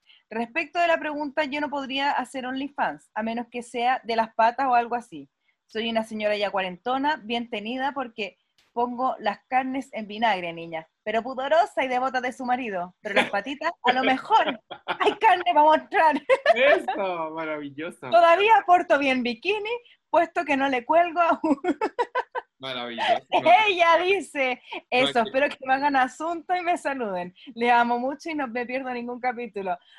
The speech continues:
Speaker 1: Ay, Mar Sin Sol.
Speaker 2: Mar
Speaker 1: Bueno,
Speaker 2: Sin
Speaker 1: y también
Speaker 2: Sol,
Speaker 1: le salió la
Speaker 2: Mar Sin
Speaker 1: P C R
Speaker 2: Sol.
Speaker 1: negativa.
Speaker 2: Qué bueno, qué bueno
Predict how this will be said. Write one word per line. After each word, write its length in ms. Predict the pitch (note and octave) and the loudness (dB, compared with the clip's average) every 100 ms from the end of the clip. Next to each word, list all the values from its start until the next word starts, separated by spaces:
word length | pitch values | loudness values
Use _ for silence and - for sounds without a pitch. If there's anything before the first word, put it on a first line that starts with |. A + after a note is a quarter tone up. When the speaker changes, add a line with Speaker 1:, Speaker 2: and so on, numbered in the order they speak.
| - | -2
Speaker 1:
Ay, 400 | A#3 C4 C#4+ C#4 | 2 4 4 4
Mar 260 | C4+ D4 C#4 | 4 2 0
Sin 260 | C#4+ C#4+ | -2 -2
Sol. 720 | - D#4 D#4+ E4 E4 D#4+ C#4+ - - G4 F#4 | -2 2 4 6 6 4 0 -8 -14 -14 -12
Speaker 2:
Mar 160 | D#4 - | -8 0
Speaker 1:
Bueno, 220 | B3+ A3 | 2 2
Speaker 2:
Sin 80 | G3+ | 0
Speaker 1:
y 40 | |
también 300 | A#3+ B3 C#4 | 0 2 0
Speaker 2:
Sol, 40 | - | 0
Speaker 1:
le 40 | |
salió 200 | C#4 C4+ | -2 -2
la 100 | C#4 | -2
Speaker 2:
Mar 120 | C#4 | -4
Sin 120 | - | -2
Speaker 1:
P 20 | B3+ | 0
C 100 | B3+ | 0
R 80 | B3+ | 0
Speaker 2:
Sol. 80 | B3+ | -2
Speaker 1:
negativa. 640 | B3 A#3+ A3+ F3 E3 D#3+ _ _ _ _ - | 0 0 -2 -6 -6 -6 _ _ _ _ -2
Speaker 2:
Qué 120 | G#4+ G4+ - | -2 -2 -12
bueno, 440 | - A2 G#2 G#2 - _ _ | -20 -20 -14 -12 -14 _ _
qué 120 | - B2+ | -18 -16
bueno 380 | A#2+ A#2 G#2+ | -14 -16 -18